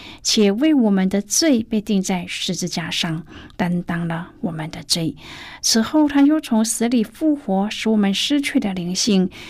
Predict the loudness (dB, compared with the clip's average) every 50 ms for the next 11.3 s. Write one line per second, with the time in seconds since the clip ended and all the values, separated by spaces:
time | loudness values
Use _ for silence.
0 | -20 -6 0 0 0 2 4 4 4 4 4 2 0 -2 -2 -2 -2 -2 0 0
1 | 0 0 2 4 4 4 4 4 2 0 2 2 2 2 0 -2 -6 -8 -6 -6
2 | -6 -4 -4 -4 -2 -2 -2 -2 -2 -4 -2 0 0 0 -2 -2 -6 -8 -8 -8
3 | -10 -14 -14 -12 -12 -12 -10 -10 -10 -8 -6 -6 -6 -6 -6 -6 -8 -8 -12 -20
4 | -20 -20 -20 -20 -20 -20 -20 -20 -20 -20 -20 -20 -20 -20 -20 -20 -20 -12 -4 0
5 | 2 2 2 2 2 2 2 2 2 0 0 0 2 0 0 0 -2 -2 0 2
6 | 4 4 4 2 2 2 2 2 2 2 0 0 0 -2 -2 -4 -2 -2 0 0
7 | 0 -2 -4 -8 -10 -6 -2 -2 -2 -2 -2 -4 -4 -2 -2 -2 -2 -2 -4 -6
8 | -10 -14 -16 -10 -6 -4 -4 -4 -4 -4 -4 -4 -4 -4 -6 -6 -8 -8 -8 -8
9 | -8 -8 -6 -6 -6 -4 -4 -2 -4 -4 -4 -6 -12 -20 -20 -20 -20 -20 _ _
10 | -20 -20 _ _ _ _ -20 -20 _ -20 -20 -4 0 0 0 0 2 2 4 4
11 | 6 4 4 4 2